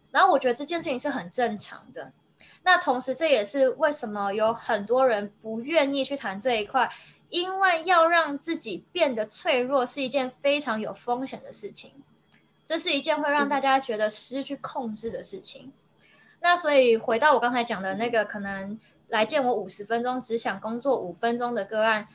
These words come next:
Speaker 1: 他其实就是害怕失去控制嘛，所以他需要透过不断的跟我讲他这个礼拜发生什么事情，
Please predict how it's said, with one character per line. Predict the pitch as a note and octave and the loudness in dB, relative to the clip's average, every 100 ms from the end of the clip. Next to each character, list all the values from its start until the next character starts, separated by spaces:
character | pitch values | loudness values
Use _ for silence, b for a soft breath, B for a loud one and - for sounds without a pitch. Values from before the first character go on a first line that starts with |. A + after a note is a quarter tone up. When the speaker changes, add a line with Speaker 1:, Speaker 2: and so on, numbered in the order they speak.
| b | b
Speaker 1:
他 | - A4 | 0 0
其 | A4 D4 | 0 -6
实 | C#4+ | -6
就 | D#4 | -4
是 | F4 | -6
害 | - E4 | -4 -2
怕 | C4+ D4+ | 0 2
失 | B3+ C4 | 2 -2
去 | B3+ C4 | -4 -4
控 | C4 G3+ | -4 -4
制 | F#3 A3 F#3 | -10 -10 -12
嘛， | - - _ _ _ b b - | -14 -20 _ _ _ b b -2
所 | F#4 | 4
以 | D#4+ | 6
他 | E4+ | 4
需 | E4 D#4+ | 2 0
要 | E4 D#4+ | 2 2
透 | D#4+ D#4 | 0 2
过 | D#4 | 2
不 | - - B3+ C4 | 0 0 2 2
断 | - F4+ D4 | 4 6 6
的 | B3+ | 2
跟 | C#4 D4 D4 | 2 -2 0
我 | A#3+ | -2
讲 | B3+ - A3 F#3 | 0 2 2 2
他 | A#3 | -4
这 | C4+ | 0
个 | B3+ | 0
礼 | |
拜 | F3+ A3+ | 0 0
发 | A3+ | 2
生 | A#3 | 0
什 | A#3 | -2
么 | F3+ | -10
事 | - A#3 | -8 -8
情， | - F3+ | -8 -10